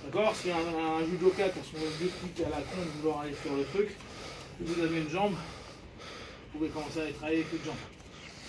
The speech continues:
D'accord ? Bon, vous, vous avez le droit à ça pour l'instant. Mais les gradés, vous partez sur des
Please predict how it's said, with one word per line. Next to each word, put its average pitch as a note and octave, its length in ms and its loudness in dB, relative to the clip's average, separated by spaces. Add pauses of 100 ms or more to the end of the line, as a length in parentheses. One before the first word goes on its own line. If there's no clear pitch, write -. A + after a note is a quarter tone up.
(560)
D'accord ? D#3 240 -2 (200)
Bon, A#2+ 60 -4 (180)
vous, E3 120 -4
vous C#3 140 -4
avez B2+ 120 -4
le B2+ 40 -4
droit C3 140 -4
à B2+ 40 -6
ça D3 120 -6
pour C#3 180 -8
l'instant. C3 240 -8 (1040)
Mais D3+ 80 -4
les D3 120 0
gradés, D3 300 0
vous D#3+ 120 -2
partez - 320 -6
sur D3+ 180 -6
des C#3 160 -2